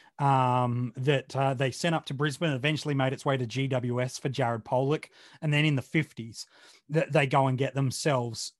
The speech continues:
uh, arguably one of the most damaging defenders that are going around at the moment. And Geelong, do they go and pick, if this is the case, they pick up Jake Kolodjasny later on in the draft.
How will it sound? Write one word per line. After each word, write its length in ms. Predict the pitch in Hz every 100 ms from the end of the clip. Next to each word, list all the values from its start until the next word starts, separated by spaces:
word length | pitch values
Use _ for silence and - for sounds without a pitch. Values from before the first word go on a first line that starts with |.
| 139
uh, 60 | 131 -
arguably 600 | 160 175 156 120 110 135 -
one 160 | 147
of 40 | 135
the 80 |
most 300 | 131 127 -
damaging 640 | - 123 147 131 131 117 117 123
defenders 600 | 120 - 123 123 98 110
that 100 | 127
are 40 |
going 280 | 117 120 120
around 240 | 117 120
at 40 | 123
the 60 |
moment. 320 | 120 127 143 -
And 160 | 175 160
Geelong, 400 | 143 180 170 135 - _ _ _ _ 135
do 160 | 185
they 140 | 202 165
go 240 | 147 196
and 100 | 247
pick, 220 | 156 113
if 120 | 131
this 200 | - 180
is 80 | 135
the 80 | 127
case, 220 | - 143
they 100 | 151
pick 180 | 143 220
up 140 | 147
Jake 260 | 127 147 135
Kolodjasny 720 | - 131 131 139 123 123 123 - - -
later 340 | 135 139 151 135
on 120 | 127
in 80 | 107
the 60 |
draft. 540 | 101 110 131 101 -